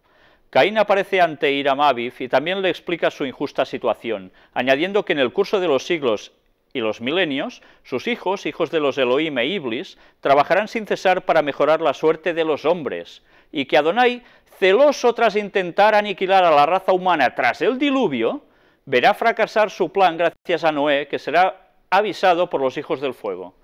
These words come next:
Vaya forma de liar la troca que digamos nosotros en catalán, <laughs> ¿vale? Como decimos en catalán, bueno, esto es súper complicado, se, se, se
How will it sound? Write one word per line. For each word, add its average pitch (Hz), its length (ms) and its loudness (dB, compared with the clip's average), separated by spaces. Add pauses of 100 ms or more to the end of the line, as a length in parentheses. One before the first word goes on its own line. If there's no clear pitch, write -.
(520)
Vaya 226 800 2 (160)
forma 220 460 4
de 180 160 4
liar 214 640 2 (380)
la 139 340 0
troca 156 380 2
que 151 100 -4
digamos 139 320 -4 (120)
nosotros 139 300 -4
en 135 100 -10
catalán, 104 500 -6
<laughs> - 40 -8
¿vale? 220 400 2 (420)
Como 127 220 0
decimos 202 320 -2
en 165 120 -4
catalán, 175 520 0
bueno, 113 300 -6
esto 147 220 -6
es - 80 -10
súper 120 240 -6
complicado, 135 720 -4 (800)
se, - 420 0
se, - 360 -2
se - 280 -4